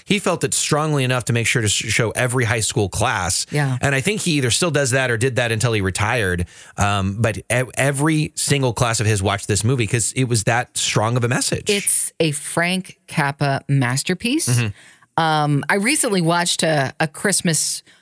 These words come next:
Speaker 2: slash almost like Hallmark movie on Netflix, and they referenced this film, and they were like, "This may be the best movie of all time."
Speaker 1: Ah, yeah.
Speaker 2: And when it was, when it was first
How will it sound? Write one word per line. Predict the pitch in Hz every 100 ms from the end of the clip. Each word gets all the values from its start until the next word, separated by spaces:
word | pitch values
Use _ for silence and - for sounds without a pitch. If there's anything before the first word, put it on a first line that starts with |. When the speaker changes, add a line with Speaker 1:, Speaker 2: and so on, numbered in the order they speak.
| _
Speaker 2:
slash | - - 185 165 156 -
almost | 170 160 147
like | 143 139
Hallmark | - 160 165 143 -
movie | 160 135 131 123 -
on | 135
Netflix, | 139 139 - 135 110 - -
and | 160
they | 151 143
referenced | 135 135 - 143 135 - - -
this | 143 -
film, | - 151 135
and | 135 135
they | 135
were |
like, | 120 117 _
"This | 170 -
may | 139
be | 127
the | -
best | 101 -
movie | 117 87
of | -
all | 67
time." | - - -
Speaker 1:
Ah, | - 143 120 -
yeah. | 110 98 _ _ _
Speaker 2:
And | 175 170 160 160 151
when | 160
it |
was, | 147 143 - -
when | 151 147
it |
was | 131
first | - 160 139 -